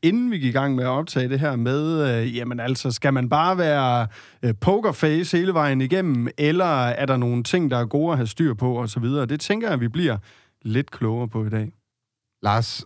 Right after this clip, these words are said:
Speaker 2: som jeg indleder programmet med at sige, så var det jo en telefonsamtale, du og jeg, vi havde, øh, for nyligt,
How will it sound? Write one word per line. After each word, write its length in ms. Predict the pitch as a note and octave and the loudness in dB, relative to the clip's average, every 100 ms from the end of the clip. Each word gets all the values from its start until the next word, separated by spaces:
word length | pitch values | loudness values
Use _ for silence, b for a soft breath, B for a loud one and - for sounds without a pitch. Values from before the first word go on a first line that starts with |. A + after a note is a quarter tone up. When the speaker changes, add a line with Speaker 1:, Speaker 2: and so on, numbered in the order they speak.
| - | -4
Speaker 2:
som 280 | - B2 A#2+ | 0 2 2
jeg 320 | A#2 A2 A2 | 2 0 0
indleder 460 | E3 E3 D#3+ B2 G2+ F#2 | 2 4 4 2 0 -2
programmet 420 | - G#2 B2 B2 | -2 2 2 4
med 100 | G#2+ | 2
at 80 | G#2+ | 0
sige, 260 | F#2+ A#2 A#2+ | 0 2 2
så 180 | A#2 G#2+ | 0 0
var 100 | A2 | 2
det 120 | G#2 | 2
jo 60 | |
en 100 | G2+ | 2
telefonsamtale, 800 | G2+ B2 B2 A#2 G2 F#2 G2 F#2+ F#2 | 2 2 2 0 0 0 0 0 2
du 100 | G2 | 2
og 60 | |
jeg, 180 | F#2+ F#2 | 2 0
vi 100 | F#2 | 0
havde, 360 | F#2 G2 G#2+ F2 | 2 2 0 0
øh, 80 | E2+ | -2
for 120 | - | 2
nyligt, 440 | A2 G3 E3 G2 | 2 4 2 -2